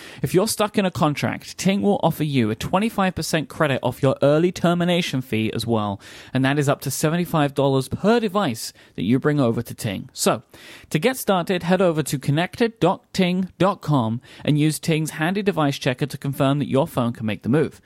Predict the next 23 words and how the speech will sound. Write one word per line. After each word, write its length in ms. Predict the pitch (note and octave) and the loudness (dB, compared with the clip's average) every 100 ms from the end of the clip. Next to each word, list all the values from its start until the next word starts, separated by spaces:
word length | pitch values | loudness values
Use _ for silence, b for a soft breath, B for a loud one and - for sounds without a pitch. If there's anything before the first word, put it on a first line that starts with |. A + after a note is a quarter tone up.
| B B B | B B B
And 80 | C3+ | 0
if 100 | D#3+ | 0
you're 80 | |
looking 200 | F3 F3 | 0 -2
to 120 | - G3+ | -2 -2
upgrade, 440 | G3+ G#3 G3 G3 B B | 0 2 0 -2 B B
they 100 | C#3+ | 0
have 160 | C3+ | 0
plenty 300 | - G3+ G#3 | -2 -2 0
of 100 | E3 | 0
options 340 | C#3+ C#3 D3 C3 | 0 -2 -4 -2
available 540 | B2 A#2+ A#2 A#2 A#2 - | 0 0 -2 -4 -6 -6
for 120 | - | -4
you 120 | A#2 | -4
to 100 | A2+ | -2
get 160 | A#2 A2 | -2 -2
a 80 | |
new 180 | A2 D#3 | -2 -2
phone 320 | - B2 A2+ G#2 | 0 0 0 -2
in 80 | G#2+ | -4
their 140 | G#2 | -4
online 320 | G2+ G2 F#2+ | -6 -8 -8
store. 360 | F#2+ - E2 | -8 -6 -8